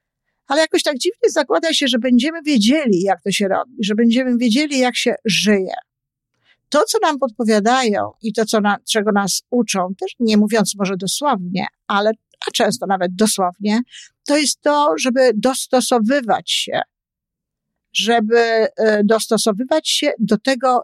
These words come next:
co jest, do tego, jaka jest sytuacja, żeby umieć się wpasować w rzeczywistość. Z pewnością wpasowanie w rzeczywistość jest istotne, no ale jak będziemy się wpasowywać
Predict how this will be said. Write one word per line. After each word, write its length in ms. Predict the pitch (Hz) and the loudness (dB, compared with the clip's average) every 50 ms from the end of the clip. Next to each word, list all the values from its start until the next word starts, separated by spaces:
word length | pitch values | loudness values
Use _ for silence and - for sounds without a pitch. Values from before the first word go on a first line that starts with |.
| - | -4
co 220 | - - - - 220 | -6 -4 -2 2 2
jest, 600 | 208 190 185 180 262 254 226 190 - - - - _ - - - _ _ _ _ _ _ _ _ _ _ _ _ _ _ - | 2 2 2 2 2 2 2 0 -2 -4 -6 -8 _ -14 -14 -14 _ _ _ _ _ _ _ _ _ _ _ _ _ _ -4
do 160 | 196 214 214 | 0 0 0
tego, 340 | 214 - 240 240 220 214 226 | 2 0 0 0 2 2 2
jaka 280 | 220 214 214 214 214 208 | 2 2 2 0 0 0
jest 220 | 214 214 190 - | 2 0 0 -2
sytuacja, 720 | - 202 - 208 190 202 208 214 - - - - - - - - _ _ _ _ _ _ _ _ _ _ _ _ _ - | -4 -4 -4 -2 -2 0 -2 -2 -4 -6 -8 -6 -6 -6 -6 -8 _ _ _ _ _ _ _ _ _ _ _ _ _ -4
żeby 280 | 180 214 220 196 226 - - _ | 0 0 2 2 2 0 -2 _
umieć 380 | 277 294 302 294 294 285 254 - | -4 -2 -2 -2 -2 -2 -2 -2
się 160 | - 269 220 | -2 -4 -4
wpasować 1040 | - - _ - 240 240 - - - 269 277 254 226 185 160 - - - - - _ _ _ - | -6 -8 _ -4 -2 -2 -2 -2 0 0 0 0 0 -2 -2 -2 -4 -6 -6 -8 _ _ _ -4
w 60 | 214 | -2
rzeczywistość. 1000 | 180 208 220 214 - 220 202 208 196 - - - - 185 180 - - - - - _ - - - - - - | 0 0 0 0 0 -2 -2 -2 -2 -4 -4 -4 -6 -8 -8 -8 -8 -10 -12 -14 _ -16 -16 -14 -14 -14 -14
Z 80 | - - | -8 -6
pewnością 460 | - 480 494 523 539 - - 339 277 | -6 -2 0 0 0 2 0 0 0
wpasowanie 600 | - - 262 254 - 269 240 262 269 269 277 254 | 0 0 0 0 0 0 0 -2 -2 -2 -2 -2
w 40 | 233 | -2
rzeczywistość 840 | 226 233 214 - 233 214 233 202 - - 196 196 190 - - - _ - | -2 -2 -2 -2 -2 0 -2 -4 -2 -2 -2 -2 0 -2 -4 -6 _ -2
jest 420 | 202 185 226 311 453 392 - - _ - | 0 2 2 2 2 0 -2 -4 _ -4
istotne, 720 | 214 - - - - 185 180 - _ _ - 185 202 214 - - | -4 -4 -4 -4 -4 -6 -6 -8 _ _ -12 -10 -10 -10 -6 -4
no 120 | 220 202 | -2 0
ale 140 | 190 240 247 | 0 0 0
jak 180 | 262 302 339 302 | 0 0 -2 -2
będziemy 360 | 339 320 285 254 269 277 254 | -4 -2 -2 -2 0 0 0
się 120 | - 247 | 0 0
wpasowywać 920 | 208 - - _ - 233 240 - - 226 202 220 247 254 254 247 - - | -2 -6 -6 _ -2 -2 0 0 0 2 2 2 4 4 2 0 -2 -6